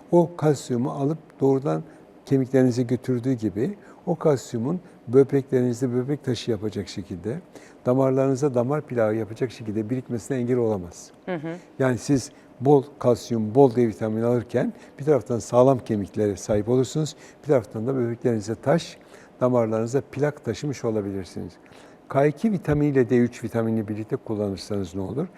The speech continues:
Speaker 1: Veya kendiniz, m, bol miktarda K iki vitaminine sahipseniz ne olur? Şu olur. K iki vitamini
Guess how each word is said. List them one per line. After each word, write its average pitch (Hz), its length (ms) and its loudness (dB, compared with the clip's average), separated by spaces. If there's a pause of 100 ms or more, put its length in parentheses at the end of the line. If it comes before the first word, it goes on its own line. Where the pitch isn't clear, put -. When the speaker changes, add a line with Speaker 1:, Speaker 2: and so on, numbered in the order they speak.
(440)
Speaker 1:
Veya 117 220 0 (240)
kendiniz, 131 540 0 (500)
m, 98 440 -6
bol 151 140 6
miktarda 117 480 0
K 110 220 -4
iki 160 180 -6
vitaminine 120 440 -2
sahipseniz 117 680 -2
ne 104 60 -2
olur? 135 220 -2
Şu - 260 -4
olur. 120 420 2 (540)
K 143 140 4
iki 147 160 -2
vitamini 127 520 -2